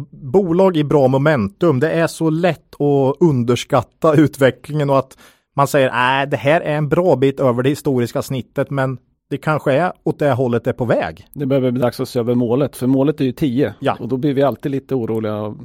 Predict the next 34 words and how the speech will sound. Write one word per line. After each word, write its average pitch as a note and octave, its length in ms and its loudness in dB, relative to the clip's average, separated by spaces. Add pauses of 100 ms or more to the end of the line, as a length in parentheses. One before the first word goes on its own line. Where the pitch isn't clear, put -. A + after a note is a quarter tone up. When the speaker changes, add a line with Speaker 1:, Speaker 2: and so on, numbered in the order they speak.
(100)
Speaker 2:
Varför B2+ 300 -10
har B2 60 -4
man A#2+ 140 -4
inte A2+ 280 -8
sett - 200 -12
över A2+ 180 -4
det, A#2 120 -8
liksom? - 220 -16
Speaker 1:
Så E3 180 0
är G#2 100 2
det. F2+ 100 -8 (680)
Eh, D3+ 560 2
P A#3 220 0
E-talet G3+ 540 2
på F#3 80 0
vår G3 180 0
prognos F#3 440 -2
här E3+ 120 2
då F3 60 2
nästa F3 320 -4
år, E3 140 0
fjorton, E3 400 0
femton. D#3+ 540 -2
Det C#3 100 2
är A#2+ 40 0
inte D#3 240 -4
jättedyrt E3 640 -2
om E3+ 120 -2
Borg E3 220 2
håller D#3+ 200 0
uppe E3 240 -2
det D#3+ 60 0
här D#3+ 80 0
drivet. D#3 640 -4